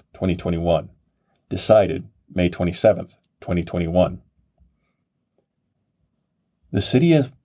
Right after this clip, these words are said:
San Antonio, acting on behalf of a class of one hundred and seventy-three Texas municipalities,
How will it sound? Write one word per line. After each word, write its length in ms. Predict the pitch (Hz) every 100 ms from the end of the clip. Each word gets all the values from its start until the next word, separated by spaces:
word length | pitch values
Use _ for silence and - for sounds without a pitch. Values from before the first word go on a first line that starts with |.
| _
San 280 | - 110 101
Antonio, 680 | 101 90 113 95 78 76 _ - _
acting 460 | - 101 120 107 -
on 160 | - 98
behalf 320 | 95 104 123
of 160 | 120 107
a 40 |
class 400 | 98 98 95 -
of 180 | 92 90
one 200 | 98 101
hundred 280 | 117 117 101
and 80 | 95
seventy-three 640 | 95 90 90 - 87 80
Texas 440 | - 98 - 87
municipalities, 840 | 90 85 85 80 104 107 82 82